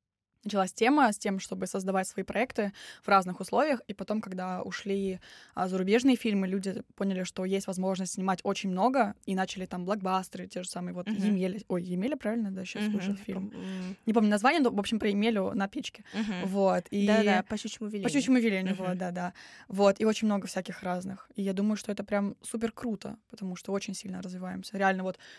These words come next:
Speaker 1: смотришь даже фильм с две тысячи шестнадцатого года, и, ну, разница колоссальная. Там как
Speaker 2: Мгм.
Speaker 1: будто бы, не знаю, в нулевых снимали, а это, казалось бы, ну,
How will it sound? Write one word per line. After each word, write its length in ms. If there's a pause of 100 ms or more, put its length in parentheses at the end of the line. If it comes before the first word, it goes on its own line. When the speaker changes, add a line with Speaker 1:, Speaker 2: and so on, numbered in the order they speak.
(180)
Speaker 1:
смотришь 360
даже 180
фильм 260
с 40
две 80
тысячи 200
шестнадцатого 480
года, 300
и, 380 (260)
ну, 140
разница 360
колоссальная. 480
Там 140
как 140
Speaker 2:
Мгм. 80
Speaker 1:
будто 180
бы, 260 (220)
не 160
знаю, 220
в 60
нулевых 380
снимали, 340
а 40
это, 140
казалось 380
бы, 100
ну, 220